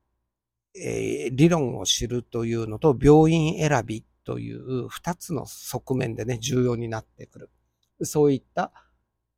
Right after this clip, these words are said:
<coughs> えー、知識も必要になってくると。自己流でね、そういったのを判断してしまうと。自己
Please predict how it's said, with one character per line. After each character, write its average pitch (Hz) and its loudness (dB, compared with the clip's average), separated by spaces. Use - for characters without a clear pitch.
<coughs> - -4
え 117 -2
ー、 101 -6
知 - -4
識 - -6
も 190 -4
必 - -8
要 113 -4
に 175 -2
な 127 -8
っ 98 -18
て 107 -10
く - -12
る - -8
と。 - -16
自 135 -4
己 - -6
流 165 4
で 160 4
ね、 190 4
そ - 2
う - 4
い 185 0
っ - -4
た 123 4
の 110 0
を 98 -8
判 135 -6
断 90 -6
し - -14
て - -12
し - -4
ま 123 -2
う 139 -6
と。 135 -10
自 117 -2
己 - -6